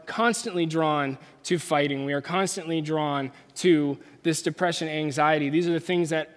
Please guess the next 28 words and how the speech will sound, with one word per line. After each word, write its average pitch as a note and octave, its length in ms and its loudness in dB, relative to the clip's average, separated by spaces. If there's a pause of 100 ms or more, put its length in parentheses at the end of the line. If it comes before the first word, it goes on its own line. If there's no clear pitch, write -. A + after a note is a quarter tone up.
(140)
suck - 340 0
us F#3+ 200 -2
out F#3+ 240 2
of E3 120 0
this D#3 160 0
space. F3 600 0 (2250)
It - 60 -14
says, F#3 160 4
"These A#3 200 4
two A3 100 -2
forces F#3+ 400 2
are D#3 80 2
constantly F#3 560 -2
fighting D#3 320 0
with C#3+ 140 -2
each C#3 180 -4
other, B2+ 240 -2
so E3 140 -2
you D#3+ 120 4
are D3 40 0
not E3+ 300 2
free F3+ 260 4
to C#3+ 100 0
carry E3 360 2
out D#3 120 2
your C#3 100 0
good C3+ 180 -2
intentions. A#2+ 680 -8